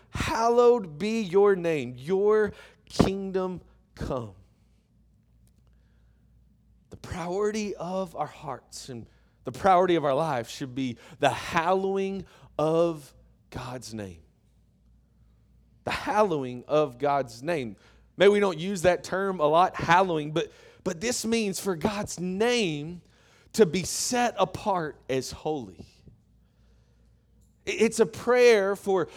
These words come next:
the fame of his name as the greatest name, the name that is above every other name, to be lifted up above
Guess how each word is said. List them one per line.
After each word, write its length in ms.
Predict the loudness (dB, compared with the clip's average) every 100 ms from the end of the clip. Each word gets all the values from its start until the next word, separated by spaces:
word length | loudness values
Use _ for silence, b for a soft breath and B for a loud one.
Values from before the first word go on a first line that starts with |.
| B 0
the 80 | 0
fame 640 | 0 0 2 2 0 0
of 160 | -2 0
his 340 | 0 0 0
name 320 | -2 -2 -2
as 120 | 4
the 100 | 4
greatest 520 | 4 4 2 2 -2 -4
name, 280 | -4 -4 B B 2
the 100 | 4
name 380 | 6 2 2 0
that 80 |
is 120 | 2 2
above 280 | 4 4 4
every 420 | 4 4 4 -2 4
other 320 | 6 6 4
name, 280 | 4 0 0
to 120 | 0
be 260 | 0 -2 B B
lifted 640 | 0 2 2 -2 -2 -2 -2
up 360 | 0 2 2 2
above 440 | 2 6 4 2